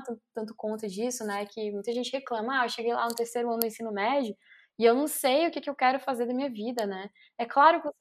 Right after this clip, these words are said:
não sabe, você não sabe nem quem você é, porque nunca te deixaram você se conhecer, né? Sempre botaram você lá dentro de uma sala e vai aprender igual, todo mundo igual, no mesmo ritmo, as mesmas coisas o tempo inteiro.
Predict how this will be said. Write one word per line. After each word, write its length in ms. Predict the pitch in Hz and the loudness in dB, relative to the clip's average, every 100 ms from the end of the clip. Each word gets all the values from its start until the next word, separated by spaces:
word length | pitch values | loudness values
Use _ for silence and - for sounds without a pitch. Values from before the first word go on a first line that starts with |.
| - | -16
não 80 | 247 | -6
sabe, 240 | 226 208 | 0 0
você 180 | 214 254 | 0 -4
não 60 | |
sabe 200 | 247 262 254 | -2 0 0
nem 100 | 262 | -2
quem 160 | 285 | 0
você 300 | 269 285 - | 0 0 2
é, 280 | 302 240 254 247 | 6 6 4 0
porque 240 | 214 233 | -8 -4
nunca 240 | 226 247 285 | -4 -4 -6
te 140 | 240 | -4
deixaram 680 | 294 285 - 220 254 330 294 | -4 -4 2 4 4 2 -2
você 240 | 262 269 | -4 -4
se 120 | 269 | -8
conhecer, 580 | - 311 359 - 233 220 _ _ - | -8 -6 -6 -4 -4 -4 _ _ -6
né? 80 | 214 | -6
Sempre 240 | 214 226 | -4 -6
botaram 460 | 226 262 320 220 269 | -4 -2 0 0 0
você 320 | 277 - 254 | -4 -2 -4
lá 280 | 247 214 226 | 0 0 0
dentro 260 | 233 233 233 | -2 -6 -6
de 80 | 240 | -6
uma 140 | 285 | -8
sala 320 | - 214 208 | -4 -2 -2
e 60 | 233 | 0
vai 100 | 233 | -2
aprender 300 | 233 240 233 | -2 -2 -2
igual, 460 | 254 220 190 240 247 | 0 2 2 0 -2
todo 220 | - 233 254 | -4 -4 -2
mundo 200 | 240 254 | -4 -4
igual, 360 | 220 196 220 | -2 0 0
no 100 | 247 | -2
mesmo 300 | 233 240 254 | -4 -4 -6
ritmo, 340 | 240 220 - 247 | -8 -10 -10 -8
as 60 | |
mesmas 320 | 233 240 285 | -6 -6 -6
coisas 240 | - 254 240 | -4 -6 -4
o 40 | |
tempo 180 | 269 294 | -10 -10
inteiro. 360 | 294 247 240 | -2 0 0